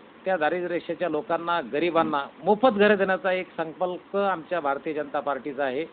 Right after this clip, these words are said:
आणि अशा लोकांना घर टॅक्स आणि पाणीपट्टी माफ करण्यात येईल आणि ह्या लोकांना एक सन्मानाची वागणूक देण्यात येईल. कुठल्याही नोटरीकृत घर बांधकाम करणाऱ्या लोकांना जेसीपी आणून त्यांच्या पाडण्याच्या कुठल्याही प्रकारच्या धमक्या देण्यात येणार नाही,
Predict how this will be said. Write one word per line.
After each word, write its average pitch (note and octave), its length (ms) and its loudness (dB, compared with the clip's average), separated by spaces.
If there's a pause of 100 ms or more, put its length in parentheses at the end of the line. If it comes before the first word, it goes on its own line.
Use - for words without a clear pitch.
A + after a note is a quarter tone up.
(440)
आणि F#3+ 260 2
अशा G3 400 4
लोकांना F3+ 440 2 (120)
घर G3+ 180 2 (300)
टॅक्स G#3 220 2 (680)
आणि F3+ 180 -6 (120)
पाणीपट्टी G#3 720 -2 (600)
माफ E3+ 340 2
करण्यात E3 280 0
येईल B2+ 100 -6 (800)
आणि F3 160 -4
ह्या F3+ 180 4
लोकांना G#3 640 0 (240)
एक F#3+ 100 -10
सन्मानाची F3 640 -6
वागणूक D3+ 380 -4
देण्यात D#3+ 280 0
येईल. C3 100 -6 (420)
कुठल्याही G#3+ 800 0 (400)
नोटरीकृत G#3 580 0 (420)
घर E3+ 180 2
बांधकाम E3 480 2
करणाऱ्या E3 360 0
लोकांना D#3+ 480 -2
जेसीपी D3 460 -4
आणून D3+ 240 -2
त्यांच्या D3+ 220 -4
पाडण्याच्या D3 460 -4
कुठल्याही D#3 340 -6
प्रकारच्या D3 380 -4
धमक्या C3 340 -2
देण्यात F3 240 0
येणार E3 260 0
नाही, E3+ 140 -6